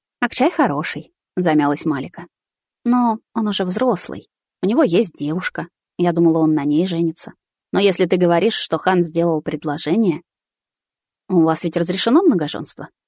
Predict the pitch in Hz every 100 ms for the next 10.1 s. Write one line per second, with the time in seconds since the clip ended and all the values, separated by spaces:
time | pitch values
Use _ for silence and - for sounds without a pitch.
0 | - 175 165 165 160 156 - 151 165 160
1 | 165 151 151 165 _ _ _ _ _ -
2 | 196 330 311 220 277 262 240 220 220 233
3 | - 226 220 196 202 208 - 170 175 175
4 | 180 254 220 170 - 147 - 190 156 143
5 | 151 170 160 _ _ _ _ _ 175 196
6 | 185 202 180 175 214 180 156 165 - 180
7 | 165 160 160 170 - 165 185 269 - 151
8 | - 160 165 151 - 220 160 165 180 214
9 | 180 165 - _ _ _ _ - 175 170